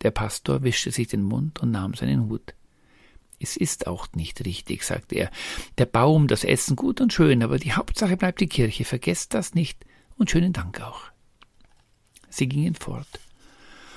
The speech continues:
Unten holte der Vorsteher das Rad. „Der Transport hat schon Einfahrt“, sagte er düster, als er zurückkam. „Es ist, wie ich's mir dachte.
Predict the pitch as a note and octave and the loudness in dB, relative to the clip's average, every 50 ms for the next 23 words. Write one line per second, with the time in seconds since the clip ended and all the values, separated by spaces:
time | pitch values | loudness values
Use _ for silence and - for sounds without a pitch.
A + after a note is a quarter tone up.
0 | - - - - - E3 E3 - - D3 A#2 G#2 A#2+ A#2 A2+ - B2 B2+ B2 - | -20 -20 0 4 6 6 6 6 4 2 4 6 4 4 4 2 2 0 0 0
1 | - - A2+ A#2+ A2+ - - B2 A#2+ B2+ B2+ B2 - B2+ - G2 F#2 - - _ | 0 0 0 0 0 0 0 0 0 0 0 -2 -2 -4 -6 -6 -8 -10 -12 _
2 | - - - - - - _ _ _ _ _ _ _ _ _ _ _ - - - | -18 -18 -18 -18 -20 -20 _ _ _ _ _ _ _ _ _ _ _ -20 -20 -20
3 | _ _ _ _ _ _ _ _ _ _ - - G#2+ - - A2 A2 G#2 - - | _ _ _ _ _ _ _ _ _ _ -2 -2 -2 0 0 0 0 -2 -4 -2
4 | - - A#2 A#2+ B2+ - - B2+ B2 - - - - - G#2 A#2+ C3+ C3 - - | 0 2 2 2 2 2 0 -2 -2 -2 -2 -2 -2 0 2 2 2 2 2 2
5 | A2+ G#2+ G#2 - - - A2+ A2+ - - A#2 A2 G#2+ - A#2+ A#2 A2 - - - | 0 0 0 0 -2 -4 -4 -4 -4 -4 -4 -4 -2 0 0 0 0 -2 0 0
6 | A2+ A2 - - - _ _ - - _ - - - - - - - - - A#2 | -2 -2 -2 -8 -16 _ _ -20 -20 _ -20 -20 -20 -20 -20 -20 -6 0 0 2
7 | - B2+ A#2 - - A#2+ B2+ C3 A#2+ - - B2 A2+ A2 G#2+ G#2+ - _ _ _ | 2 2 0 2 4 4 4 4 2 0 -2 0 0 0 0 -2 -6 _ _ _
8 | _ _ _ _ _ _ _ _ _ _ _ - - - B2 A#2 - - - - | _ _ _ _ _ _ _ _ _ _ _ -12 -4 -2 -2 -2 -2 -4 -4 0
9 | - D3+ C#3+ - - - - - - A#2+ A#2+ B2 B2 B2 - - - A#2 A#2 A2+ | 0 0 0 0 -4 -6 -6 -6 -2 0 2 2 2 0 -2 -4 -2 -2 -2 -2
10 | A2 - E2+ E2+ - - - - - | -2 -4 -4 -6 -6 -10 -12 -14 -14